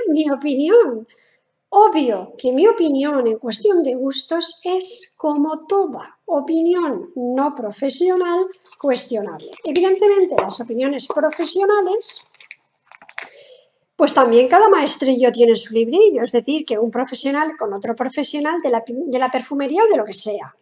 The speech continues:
¿de acuerdo? Pues pueden dar su opinión profesional y también cuestionarse entre ellos y así crecer. Bien. Vamos a centrarnos en Miss Dior dos mil veintiuno, intentando olvidar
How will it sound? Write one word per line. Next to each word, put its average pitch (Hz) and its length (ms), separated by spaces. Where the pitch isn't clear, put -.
¿de 220 80
acuerdo? 226 380
Pues 240 180
pueden 269 360
dar 294 180
su 262 260
opinión 233 460
profesional 330 600
y 311 140
también 247 500
cuestionarse 220 640
entre 320 340
ellos 349 640
y 262 200
así 240 340
crecer. 190 460
Bien. 175 420
Vamos 466 220
a 466 160
centrarnos 403 520
en 311 200
Miss 320 320
Dior 330 340
dos 262 220
mil 294 260
veintiuno, 277 800
intentando 381 1300
olvidar 294 800